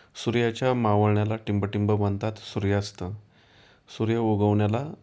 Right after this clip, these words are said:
सूर्योदय म्हणतात. स्थलांतरामुळे आपल्याला आपल्या देशातील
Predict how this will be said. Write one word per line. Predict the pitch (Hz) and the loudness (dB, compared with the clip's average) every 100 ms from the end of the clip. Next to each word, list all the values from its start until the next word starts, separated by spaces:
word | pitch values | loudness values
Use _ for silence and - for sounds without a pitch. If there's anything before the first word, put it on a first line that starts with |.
| - | -12
सूर्योदय | - 104 101 101 | -2 0 2 2
म्हणतात. | 101 92 92 92 - _ - - _ - | 0 -2 -4 -8 -10 _ -20 -20 _ -20
स्थलांतरामुळे | - 120 117 120 123 120 117 117 127 - | -8 0 0 2 2 2 2 0 -2 -2
आपल्याला | 104 104 107 110 107 95 | -4 0 0 2 -2 -4
आपल्या | 101 110 | -2 0
देशातील | 107 104 104 101 113 | 2 0 0 -2 -4